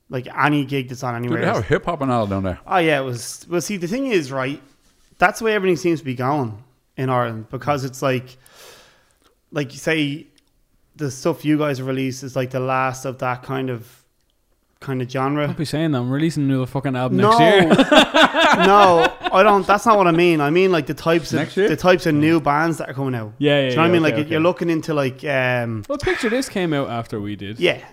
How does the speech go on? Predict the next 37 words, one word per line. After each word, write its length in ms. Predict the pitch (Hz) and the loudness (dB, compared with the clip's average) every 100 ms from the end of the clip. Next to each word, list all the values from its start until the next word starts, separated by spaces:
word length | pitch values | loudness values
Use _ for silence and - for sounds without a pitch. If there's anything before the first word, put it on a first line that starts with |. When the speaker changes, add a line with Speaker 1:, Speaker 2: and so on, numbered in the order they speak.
| - | -12
Speaker 1:
Well, 100 | 175 | -6
sorry, 240 | 175 147 | -2 -2
Picture 380 | 127 226 254 202 | 0 -2 2 4
This 320 | 180 156 - | 4 2 0
were 120 | 143 127 | -4 -4
the 80 | |
last 340 | 127 127 120 131 | -2 -2 -4 -6
of 80 | 135 | -4
that 200 | 123 123 | -4 -4
kind 180 | 135 | -6
of, 200 | 123 120 | -6 -6
Speaker 3:
Yeah, 200 | 123 117 | -6 -4
Speaker 1:
like, 100 | 95 | -6
Speaker 3:
I 20 | 131 | -4
think, 260 | - 127 | -4 -4
Speaker 1:
the, 60 | 165 | -2
Speaker 3:
well, 180 | 185 - | -2 -2
Speaker 1:
the 80 | - | -6
Speaker 3:
yeah. 280 | 175 165 147 139 _ | -4 -4 -4 -8 _
I'm, 200 | 127 139 | -6 -4
I'm 140 | 139 143 | -4 -4
gonna 160 | 135 | -4
just 140 | 113 - | -8 -8
prove 240 | 117 98 | -8 -6
you 60 | 104 | -8
wrong. 220 | 113 107 | -10 -10
Like, 180 | 104 - | -12 -12
there's 240 | 104 101 | -14 -12
the 180 | - 101 | -8 -6
Speaker 1:
<laughs> 0 | |
Speaker 3:
Academic. 920 | 127 107 107 98 123 127 139 147 - | -6 -8 -10 -8 -6 -2 -2 -4 -2
Speaker 1:
There's 160 | 170 139 | -2 0
Gavin 320 | 220 262 226 | -2 0 4
James. 440 | 175 156 160 151 175 | 4 6 4 4 0
Speaker 3:
<laughs> 80 | - | 0
There's 320 | 127 123 113 | 0 0 -2
Inhaler. 1120 | 120 135 120 98 123 131 151 156 151 156 147 | -6 -6 -4 -4 -2 0 0 0 0 -2 -6